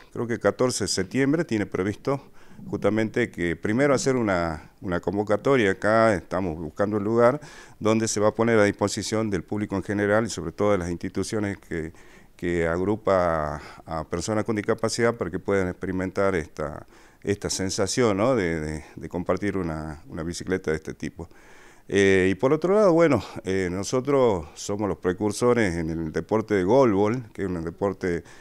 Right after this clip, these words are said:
para personas ciegas. Hemos tenido también el pedido, y esto por ser parte de la Secretaría de Extensión, donde nosotros ponemos a disposición de la comunidad toda la experiencia y, la, y el conocimiento que tienen nuestros profesionales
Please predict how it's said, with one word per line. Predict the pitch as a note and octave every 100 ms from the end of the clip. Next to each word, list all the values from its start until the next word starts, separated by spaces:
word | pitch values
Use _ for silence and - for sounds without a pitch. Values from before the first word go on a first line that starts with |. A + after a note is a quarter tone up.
| - -
para | E2
personas | D#2+ F2+ A2+ A#2 G2
ciegas. | B2+ B2 A2+ C#3+ C3 -
Hemos | F2 E2+ D2+
tenido | - F#2 G#2 F2
también | F2 G2+
el | F#2
pedido, | D2+ G2 G#2+ F#2+ G2+ - - - -
y | F2+
esto | G2 G#2+ F#2+
por | E2+
ser | - F2
parte | - G2 G2+ G2
de | E2+
la |
Secretaría | D#2+ - D#2+ - F#2
de | F#2
Extensión, | E2+ F2+ F2 A#2 A#2+
donde | A2 D#2
nosotros | D#2 F2 F#2 G#2 G2
ponemos | - F2 G2 F2
a | D#2
disposición | E2+ F2+ E2+ F#2+ - A#2
de | G2
la | E2
comunidad | F2+ F#2 F#2+ G#2 B2+ - - - - -
toda | G2+ G#2+
la | F#2+
experiencia | F#2+ G2 G#2 A2 G#2 - F#2+
y, | E2+
la, | D#2+ D2 D2 -
y | F#2
el | D2
conocimiento | F2 F2+ - G#2+ B2 A2+
que | F2 D#2+
tienen | - G2 G2 E2
nuestros | G2 G#2 F#2+
profesionales | - F2 F#2+ - G2+ G#2 A2